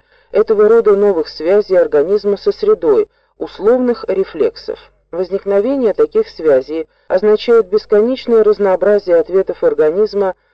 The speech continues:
на различные комбинации элементов среды, грандиозную сложность возможных отношений между организмом и средой,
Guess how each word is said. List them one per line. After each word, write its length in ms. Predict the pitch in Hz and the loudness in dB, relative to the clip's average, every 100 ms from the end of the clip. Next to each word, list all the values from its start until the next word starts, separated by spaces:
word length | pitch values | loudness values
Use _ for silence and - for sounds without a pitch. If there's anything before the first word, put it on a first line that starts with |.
| _ - | _ -8
на 240 | 196 202 | -2 2
различные 580 | 214 208 247 247 233 220 | 2 0 -4 -4 0 0
комбинации 640 | 208 180 170 180 214 - | 0 -4 -4 -2 -4 -2
элементов 520 | 175 156 156 165 175 - | -2 0 -2 -4 -6 -6
среды, 540 | - 147 139 127 - _ _ _ - | -6 -6 -4 -8 -8 _ _ _ -2
грандиозную 640 | 202 208 262 302 262 269 | 0 0 -2 -2 0 -2
сложность 600 | - 214 196 175 165 - | -2 0 0 0 -8 -2
возможных 560 | 175 180 202 196 185 185 | 0 0 0 -2 -4 -6
отношений 580 | 165 151 - 196 190 175 | -4 -6 0 0 0 -2
между 320 | 175 160 165 | -6 -2 0
организмом 680 | 160 160 165 175 156 151 151 | 2 2 -2 -2 -4 -6 -6
и 120 | 156 | -12
средой, 600 | - 135 123 175 220 | -8 -6 -4 0 0